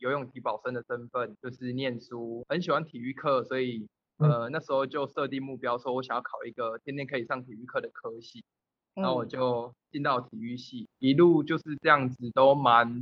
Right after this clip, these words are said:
Speaker 1: 知道自己喜欢运动，因为游泳很无聊，就是都闷在水里面听不到音乐，我就想说我以后要找一个可以，可以听音乐又可以运动的项目，然后就找到跳舞。对，所以大学有一段期间有去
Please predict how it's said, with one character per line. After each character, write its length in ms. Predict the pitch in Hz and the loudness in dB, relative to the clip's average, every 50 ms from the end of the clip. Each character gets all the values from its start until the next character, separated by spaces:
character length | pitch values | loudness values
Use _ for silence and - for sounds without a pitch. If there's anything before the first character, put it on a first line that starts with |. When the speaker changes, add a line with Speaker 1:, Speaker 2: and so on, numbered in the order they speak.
| - _ | -10 _
Speaker 1:
知 80 | 131 131 | -4 4
道 160 | - 143 131 | 6 6 6
自 120 | - - | 6 2
己 120 | 135 113 110 | -6 -16 -12
喜 120 | - - | -6 -4
欢 160 | 110 107 110 113 - | -2 -2 -2 -4 -8
运 180 | 127 117 107 107 | -12 -12 -10 0
动， 240 | - 127 113 - - - _ _ | 2 4 4 4 2 -4 _ _
因 100 | _ 175 | _ 0
为 60 | 196 185 | 4 6
游 140 | 170 165 | 8 10
泳 160 | 175 160 131 120 | 10 10 8 6
很 100 | 127 113 | 2 -6
无 240 | - - _ 113 | -8 -12 _ -4
聊， 180 | 120 127 120 104 98 - - | 0 0 0 0 -2 -6 -10
就 60 | - | -16
是 260 | 131 131 135 131 123 117 - | -14 -6 -4 -2 -2 2 4
都 400 | 131 127 127 123 123 120 131 - _ _ _ _ _ | 6 8 8 8 8 6 4 0 _ _ _ _ _
闷 220 | - 139 139 139 | 6 6 8 10
在 120 | 156 151 | 8 8
水 200 | 131 - - 117 | 8 6 2 0
里 100 | 113 113 | 0 0
面 220 | 110 120 123 123 123 | 0 0 0 0 0
听 180 | - 127 123 | -2 -4 -2
不 80 | - 123 | -2 0
到 500 | 110 - 123 123 117 117 110 107 107 - _ _ _ - | 4 6 6 8 8 8 6 4 0 -4 _ _ _ -2
音 140 | 135 120 | 0 2
乐， 200 | 123 123 123 113 | 4 4 4 4
我 100 | - 120 | 2 0
就 80 | 127 143 | -2 0
想 180 | 139 139 - - | 0 0 -2 0
说 240 | - 123 120 120 - _ - | 0 0 0 0 -2 _ 4
我 100 | 135 135 | 4 6
以 80 | 131 | 6
后 100 | 127 131 | 8 8
要 240 | 131 127 127 127 127 | 8 10 10 8 8
找 280 | 127 - 117 107 104 110 | 6 4 0 0 0 -2
一 40 | 113 | -2
个 220 | - 117 113 113 110 | 2 2 4 4 2
可 180 | - - 120 | 0 -4 -4
以， 240 | 113 117 117 113 113 - _ _ _ _ _ _ _ _ _ | -2 -2 -4 -6 -8 -12 _ _ _ _ _ _ _ _ _
可 140 | - 180 180 | 6 6 6
以 40 | |
听 220 | 160 175 180 165 160 | 8 8 8 8 8
音 140 | 156 156 160 | 8 8 8
乐 220 | 160 151 127 - | 10 8 8 8
又 100 | - 139 | 6 2
可 140 | 143 143 143 | 2 2 2
以 60 | 117 | 2
运 260 | 123 131 139 127 123 | 4 4 4 4 4
动 160 | 131 131 120 | 2 0 -2
的 80 | 113 110 - | -2 -6 -4
项 200 | - - 110 110 | -4 -4 -4 -4
目， 120 | 113 110 - _ _ _ _ _ _ _ _ - | -6 -12 -20 _ _ _ _ _ _ _ _ 2
然 80 | 127 | 4
后 80 | 131 135 | 6 6
就 80 | 127 135 | 6 6
找 120 | 127 127 | 6 6
到 140 | 107 113 120 113 - _ | 6 6 4 4 2 _
跳 200 | 139 120 113 107 | 4 4 4 4
舞。 60 | - - _ _ _ _ | 0 -6 _ _ _ _
对， 200 | - 120 110 110 | -2 -2 -2 2
所 120 | 110 135 | 4 6
以 180 | 135 131 123 127 - _ _ _ | 6 6 4 2 -4 _ _ _
大 200 | - 180 165 151 | 6 8 10 10
学 360 | 135 - - 131 117 110 110 110 | 8 6 2 2 2 4 4 2
有 160 | 113 113 117 | 2 2 4
一 20 | |
段 220 | 113 143 139 135 127 | 4 6 6 4 2
期 200 | 127 127 117 110 | 0 -2 -4 -4
间 460 | - 123 123 120 117 113 113 113 120 - | 2 4 4 4 4 2 -2 -6 -8 -2
有 260 | - 120 113 110 113 | 2 2 2 4 2
去 640 | 113 - - 139 135 131 127 127 123 120 117 113 | 0 -2 -2 0 2 4 4 2 2 0 -2 -6